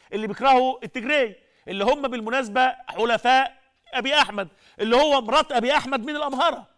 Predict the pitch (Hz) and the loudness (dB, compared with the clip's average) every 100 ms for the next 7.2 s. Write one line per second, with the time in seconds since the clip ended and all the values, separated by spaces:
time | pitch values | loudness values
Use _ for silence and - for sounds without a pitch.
0 | _ _ _ _ 143 160 180 185 226 214 | _ _ _ _ -4 -4 -2 -2 0 0
1 | 233 226 - - 254 254 240 208 185 240 | -2 -6 -6 -4 -2 -2 -4 -4 -6 -4
2 | 240 240 254 165 135 _ _ _ 180 202 | -4 -2 -4 -6 -18 _ _ _ -6 0
3 | 196 175 - _ - 175 233 240 233 277 | 0 0 -4 _ -10 -2 0 2 4 4
4 | 277 - _ 190 180 202 262 240 220 - | 2 -2 _ -8 -6 -2 -2 -2 -10 -8
5 | 208 254 294 285 - _ _ - 214 262 | -6 -4 -2 -4 -4 _ _ -4 0 2
6 | 247 220 214 226 269 - 214 302 240 294 | 0 -4 -4 -2 -2 -2 -8 -6 -4 0
7 | 285 | 0